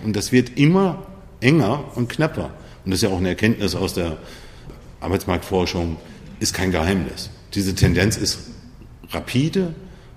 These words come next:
superschnell und, äh, ich glaube, in den letzten zehn Jahren hat sich das völlig gedreht, ne? Also da, wo früher zweihundert Bewerbungen waren, da ist man manchmal heute schon froh, wenn man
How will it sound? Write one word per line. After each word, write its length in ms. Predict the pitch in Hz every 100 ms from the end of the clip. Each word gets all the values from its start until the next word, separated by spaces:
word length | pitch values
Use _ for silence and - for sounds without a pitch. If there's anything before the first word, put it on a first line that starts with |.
| -
superschnell 720 | - 151 170 135 127 104 85 185 - - - - - - -
und, 300 | 101 98 90
äh, 240 | 90 90
ich 80 | 85
glaube, 180 | 98 90
in 60 |
den 80 | 78
letzten 240 | 80 - 82
zehn 240 | 87 82
Jahren 320 | 78 76 80 - - - - -
hat 140 | -
sich 120 | 87
das 160 | - 80
völlig 300 | 98 80 -
gedreht, 440 | 92 85 58 -
ne? 180 | 113 160 101
Also 160 | 95
da, 300 | 87 92 87
wo 120 | 95
früher 320 | 90 107 98 92
zweihundert 340 | 107 104 95
Bewerbungen 500 | 107 95 92 92 92
waren, 240 | 90 87 85 - - - - - - - - 87
da 80 |
ist 100 | 95
man 100 | 101
manchmal 280 | 87 85 98
heute 180 | 87 90
schon 140 | 101
froh, 180 | 90 98
wenn 100 | 90
man 200 | 92 87